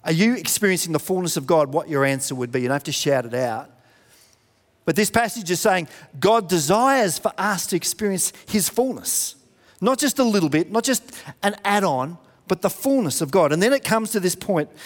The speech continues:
This is the bit that messes me up. Verse twenty. "Now to him who is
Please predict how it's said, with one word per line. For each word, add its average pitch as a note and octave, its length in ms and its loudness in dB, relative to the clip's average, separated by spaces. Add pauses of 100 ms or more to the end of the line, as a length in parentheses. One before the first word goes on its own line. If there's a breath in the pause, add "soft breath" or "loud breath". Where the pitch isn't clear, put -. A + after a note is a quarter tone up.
(100)
This G3 160 2
is C4 80 0
the A3+ 80 0
bit F#3 200 0
that E3+ 140 -4
messes E3+ 320 0
me C#3+ 120 0
up. G#2+ 180 0 (560)
Verse E3 260 0
twenty. A2 340 -6 (1700 loud breath)
"Now G3+ 280 4
to G#3 160 2
him E3 500 -2 (320 loud breath)
who E3+ 220 6
is D3+ 120 4